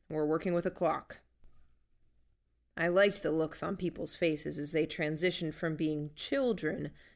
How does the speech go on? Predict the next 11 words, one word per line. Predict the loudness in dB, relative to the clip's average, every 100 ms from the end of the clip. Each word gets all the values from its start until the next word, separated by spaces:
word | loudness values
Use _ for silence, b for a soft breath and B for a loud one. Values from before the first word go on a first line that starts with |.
| b
to | -2
being | 2 2 2 0
lambs | 2 2 0 -4 -4
in | 0 0
their | 0 0
element, | 0 0 -4 -8 -12 -14 _ _ _ _ -2
being | 2 4 4 4
more | 4 4
anxious | 4 2 2 0 0 0
or | -2 0 2
less, | 2 0 -2 -2 -4